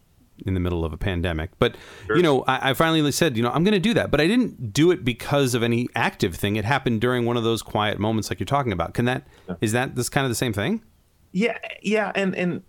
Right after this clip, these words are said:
Speaker 2: to, I, I think it is, and also I think that's our connection to our own higher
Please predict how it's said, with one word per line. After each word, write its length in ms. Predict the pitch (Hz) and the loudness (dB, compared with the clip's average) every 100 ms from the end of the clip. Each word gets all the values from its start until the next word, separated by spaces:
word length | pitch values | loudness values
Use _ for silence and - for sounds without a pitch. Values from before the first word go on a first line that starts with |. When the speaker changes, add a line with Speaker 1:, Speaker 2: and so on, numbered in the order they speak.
| - | -8
Speaker 2:
to, 160 | 165 143 _ _ _ - | -8 -8 _ _ _ -14
I, 100 | - - - - | -14 -14 -16 -4
I 100 | 160 | -2
think 280 | 180 214 202 | 0 -2 0
it 100 | 175 | 0
is, 280 | 165 170 147 | 2 0 0
and 100 | 135 | 0
also 340 | 147 156 143 | 0 0 0
I 80 | 120 | 0
think 260 | 120 147 131 | -2 -6 -2
that's 200 | 127 123 | -2 0
our 120 | 120 | -2
connection 540 | - 117 117 - 110 95 | -2 -4 -4 -4 -6 -6
to 460 | 110 104 101 95 - _ - | -4 -2 -2 -4 -10 _ -6
our 180 | 107 110 | -2 0
own 140 | 107 | -2
higher 600 | 92 107 101 95 95 90 | -2 -2 0 0 -2 -4